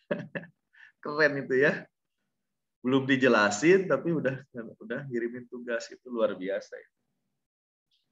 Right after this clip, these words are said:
Saya suka tuh kayak gitu tuh. Jadi gercep ya. Luar biasa. Belum saya tugasin, sudah mem-, <laughs> mengirimkan tugasnya.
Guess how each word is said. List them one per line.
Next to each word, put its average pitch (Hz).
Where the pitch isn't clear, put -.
Saya 110
suka 160
tuh 156
kayak 143
gitu 147
tuh. 139
Jadi 104
gercep -
ya. 95
Luar 95
biasa. 95
Belum 110
saya 107
tugasin, 165
sudah 127
mem-, 120
<laughs> 156
mengirimkan 131
tugasnya. 127